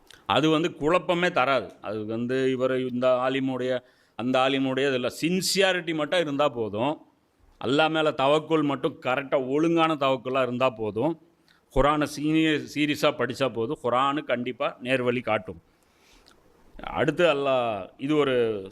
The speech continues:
சினாரியோ. அடுத்தது பார்த்தீங்க அப்படின்னா ஒன்பதாவது அத்தியாயத்துல நூத்தி பதினான்குல அல்லாஹ் சொல்றான், "நம்பிக்கை கொண்டோரிடமிருந்து அவர்களின் உயிர்களையும் செல்வங்களையும் சொர்க்கத்திற்கு பகரமாக அல்லாஹ் விலைக்கு வாங்கி கொண்டான்."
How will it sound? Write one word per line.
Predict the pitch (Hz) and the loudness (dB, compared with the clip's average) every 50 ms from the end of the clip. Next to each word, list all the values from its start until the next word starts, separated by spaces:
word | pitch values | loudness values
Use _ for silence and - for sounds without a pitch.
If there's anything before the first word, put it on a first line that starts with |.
| - - | -10 -6
சினாரியோ. | 131 131 127 120 110 104 90 | -2 0 0 0 0 -2 -8
அடுத்தது | 78 - - 113 123 127 143 131 117 117 | -8 -6 -6 -6 -2 0 0 0 2 0
பார்த்தீங்க | 117 104 117 110 | 0 0 0 -2
அப்படின்னா | 110 104 92 98 92 98 120 | -2 -2 -2 -6 -6 -4 -2
ஒன்பதாவது | 120 117 127 131 131 127 123 113 117 110 | 0 0 2 2 2 2 0 0 -2 -6
அத்தியாயத்துல | 104 117 135 131 | -4 -4 -4 -2
நூத்தி | 127 131 127 131 110 - | -4 -2 -4 -6 -4 -2
பதினான்குல | 113 117 135 139 139 131 127 123 117 | -2 0 0 0 0 0 0 0 -2
அல்லாஹ் | 107 107 104 - | -2 -2 -6 -8
சொல்றான், | - 92 - - _ _ _ _ _ _ _ _ _ _ _ _ _ _ | -10 -20 -20 -20 _ _ _ _ _ _ _ _ _ _ _ _ _ _
"நம்பிக்கை | - 113 127 156 180 202 190 160 190 185 | 0 0 2 2 2 0 0 0 -2 0
கொண்டோரிடமிருந்து | 151 170 165 165 170 165 156 151 147 147 143 135 135 131 143 151 156 | 0 -2 -2 2 2 2 2 2 0 -2 -2 -2 -2 -2 -2 0 2
அவர்களின் | 147 139 135 139 139 135 135 135 135 127 123 | 2 2 2 2 0 0 0 0 0 -2 -2
உயிர்களையும் | 117 123 139 156 165 165 151 156 147 147 147 151 156 151 147 - - 143 | -4 -2 0 0 0 2 2 0 0 0 -2 -2 -4 -6 -8 -8 -6 -2
செல்வங்களையும் | 135 147 160 170 170 160 151 143 139 127 113 113 127 151 170 165 - - - | 0 2 2 2 2 2 2 0 0 0 -2 -2 -4 -6 -6 -10 -14 -6 -2
சொர்க்கத்திற்கு | 139 151 165 160 160 175 196 170 151 180 170 160 156 | -2 -2 -2 -2 -2 -2 -2 0 0 -2 -2 -2 -2
பகரமாக | 170 - - 147 147 147 151 151 147 143 143 147 156 160 139 | -4 -2 0 0 2 4 2 2 2 0 -2 0 0 0 0
அல்லாஹ் | 135 147 151 147 | 2 0 -2 -2
விலைக்கு | 135 127 135 143 143 143 - 147 | -2 -2 -2 -2 -4 -4 -4 -4
வாங்கி | 131 123 123 120 117 | -2 -2 -2 -6 -8
கொண்டான்." | 107 - 104 101 95 90 87 | -8 -8 -10 -10 -10 -12 -16